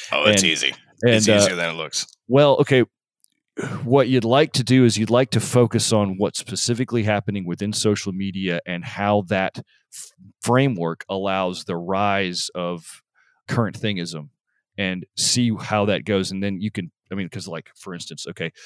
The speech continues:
Speaker 2: all those people we were talking about earlier that went from leaving the house is murder to not leaving the house is racist, you know, two years later,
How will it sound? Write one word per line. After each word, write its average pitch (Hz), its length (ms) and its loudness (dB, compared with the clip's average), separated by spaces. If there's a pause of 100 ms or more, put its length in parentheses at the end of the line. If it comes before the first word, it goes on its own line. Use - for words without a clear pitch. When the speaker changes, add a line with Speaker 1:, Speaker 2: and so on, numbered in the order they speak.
(220)
Speaker 2:
all 110 180 6
those 117 240 4
people 113 320 0
we 95 100 -2
were 90 80 -4
talking 95 320 -4
about 87 200 -6
earlier 98 420 -2
that 85 120 -8
went 87 200 -10
from 82 240 -12
leaving 95 300 -6
the 85 100 -6
house 90 260 -6
is 87 180 -8
murder 90 420 -6
to 82 140 -12
not 85 240 -8
leaving 87 280 -8
the 80 80 -8
house 85 280 -8
is 76 140 -14
racist, 80 560 -8 (380)
you 104 80 -6
know, 87 220 0 (280)
two 127 100 4
years 120 320 4
later, 110 460 4